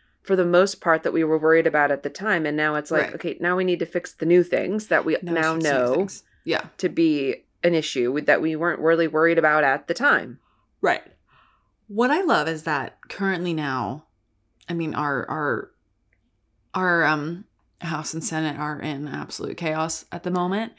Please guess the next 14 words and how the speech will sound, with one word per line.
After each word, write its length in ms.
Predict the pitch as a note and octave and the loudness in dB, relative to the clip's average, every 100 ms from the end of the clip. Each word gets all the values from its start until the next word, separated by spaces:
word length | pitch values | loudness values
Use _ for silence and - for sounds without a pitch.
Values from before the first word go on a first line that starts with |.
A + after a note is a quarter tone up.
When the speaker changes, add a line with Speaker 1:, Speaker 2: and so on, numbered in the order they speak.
| - | -6
Speaker 1:
Absolute 360 | D#3 D3+ D3+ D#3 | 0 0 2 2
Speaker 2:
But 60 | D3 | 4
it's 100 | - | 2
Speaker 1:
chaos. 340 | C3+ C3+ G#3 | 2 4 4
Speaker 2:
so, 220 | B3+ B3 - - - _ | 4 2 -2 -18 -20 _
it's 240 | G3 F#3+ | -4 -2
so 440 | - - G3 E3 A#3 | -6 -2 -2 -2 -4
funny 400 | - F3+ F3 G3 | 0 0 0 -4
to 140 | G3+ | -4
me 260 | F#3+ F#3+ F#3 | -4 -4 -6
to, 140 | F#3 F3+ | -8 -8
like, 640 | E3 D#3 D3 D3 - - _ _ _ _ _ _ _ _ _ | -6 -6 -6 -10 -20 -20 _ _ _ _ _ _ _ _ _
you 180 | G#3+ F#3+ | -2 0
know, 280 | C3+ C#3 | 0 -4